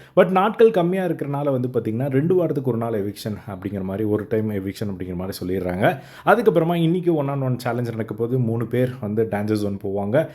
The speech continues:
அதுல இருந்து ஒருத்தர் வந்து இன்னைக்கு வெளியே போவாங்க அப்படிங்கிற மாதிரிலாம் வந்து சொல்லிட்டு இருந்ததை பார்க்க முடிஞ்சுது. அதெல்லாம் சொல்லி முடிச்ச உடனே வந்து மாதம்பட்டி ரங்கராஜ் வந்து பார்த்தீங்கன்னா வந்து மணிமேகலைக்கு வந்து ஒரு பஞ்ச் சொல்றாங்க. So, மணிமேகலை எவ்வளோ பெரிய ஷோவா இருந்தாலும் வந்து, அஹ், சூப்பரா தாங்குவாங்க. But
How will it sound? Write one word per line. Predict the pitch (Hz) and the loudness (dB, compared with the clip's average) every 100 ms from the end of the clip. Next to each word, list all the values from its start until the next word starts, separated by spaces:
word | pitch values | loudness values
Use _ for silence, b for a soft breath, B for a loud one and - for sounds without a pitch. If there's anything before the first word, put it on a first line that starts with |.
| B B | B B
அதுல | 143 190 180 | 4 6 4
இருந்து | 147 151 | 2 2
ஒருத்தர் | 123 127 127 | 2 2 -2
வந்து | 117 110 120 | -2 -2 -2
இன்னைக்கு | 110 101 98 | -4 -4 -2
வெளியே | 101 | -2
போவாங்க | 101 98 92 95 | -2 -4 -4 -6
அப்படிங்கிற | 90 92 92 | -6 -8 -8
மாதிரிலாம் | 90 90 95 | -6 -6 -6
வந்து | 92 95 | -6 -6
சொல்லிட்டு | 98 92 90 | -6 -6 -4
இருந்ததை | 90 90 | -4 -4
பார்க்க | 87 87 - | -4 -10 -6
முடிஞ்சுது. | 92 87 - 202 B B | -8 -2 0 0 B B
அதெல்லாம் | 156 208 233 226 | 2 4 4 4
சொல்லி | 190 185 | 2 2
முடிச்ச | 190 160 156 | 0 0 0
உடனே | 139 143 | 0 0
வந்து | 127 131 | 0 0
மாதம்பட்டி | 120 143 147 127 113 | 0 0 -2 -2 0
ரங்கராஜ் | 104 107 104 101 | 0 0 0 -2
வந்து | 92 | -8
பார்த்தீங்கன்னா | 98 98 92 101 | -6 -6 -4 -4
வந்து | 104 104 | -4 -4
மணிமேகலைக்கு | 104 120 127 110 95 | -4 0 2 2 -2
வந்து | 95 101 | -2 -4
ஒரு | 95 95 | -4 -4
பஞ்ச் | 98 107 | -6 -4
சொல்றாங்க. | 101 185 190 185 190 B B | -4 -2 -4 -6 -10 B B
So, | - 180 | 2 4
மணிமேகலை | 165 190 226 202 190 | 4 2 2 2 2
எவ்வளோ | 170 165 | 4 4
பெரிய | 165 170 156 | 2 0 0
ஷோவா | 127 156 156 | 2 4 4
இருந்தாலும் | 139 131 131 139 143 | 4 2 0 0 0
வந்து, | 123 123 143 131 131 | 0 2 2 2 -4
அஹ், | 110 107 - | -6 -6 -10
சூப்பரா | - 135 135 131 127 120 | -8 -4 2 4 4 2
தாங்குவாங்க. | 110 120 117 101 95 117 117 B B - | -4 0 0 0 0 -2 -4 B B 2
But | 135 | 4